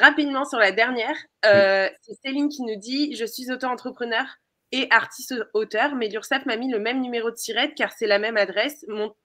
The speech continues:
Speaker 1: m'ont-ils expliqué ? Est-ce que c'est normal ? »
Speaker 2: Alors, l'essentiel, c'est juste de,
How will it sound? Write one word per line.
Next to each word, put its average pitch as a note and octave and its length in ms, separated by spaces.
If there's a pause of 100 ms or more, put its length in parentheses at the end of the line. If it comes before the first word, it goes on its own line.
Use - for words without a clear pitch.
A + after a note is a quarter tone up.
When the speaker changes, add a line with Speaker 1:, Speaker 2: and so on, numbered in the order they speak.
(200)
Speaker 1:
m'ont-ils G3+ 340
expliqué ? A3 520
Est-ce G#3+ 160
que A#3 80
c'est A#3 140
normal ? » F3 360 (1160)
Speaker 2:
Alors, A#2+ 240 (360)
l'essentiel, D3+ 680
c'est C3+ 180
juste C#3 160
de, B2+ 240